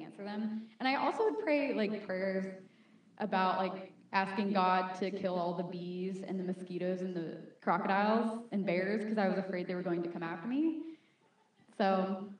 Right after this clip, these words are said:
that obviously didn't happen 'cause we still have them, and thank God we still have them 'cause they're really good. <laughs> But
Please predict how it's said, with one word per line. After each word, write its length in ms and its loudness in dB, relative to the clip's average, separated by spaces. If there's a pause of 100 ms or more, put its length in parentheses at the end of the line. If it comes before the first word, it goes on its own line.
(280)
that 220 6
obviously 400 4
didn't 180 0
happen 500 -2
'cause 120 -8
we 120 -8
still 180 -2
have 260 0
them, 160 -2
and 120 -6
thank 180 -2
God 200 0
we 120 0
still 180 -4
have 160 -4
them 160 -6
'cause 140 -8
they're 120 -4
really 260 -4
good. 340 0
<laughs> 340 -2 (480)
But 520 -2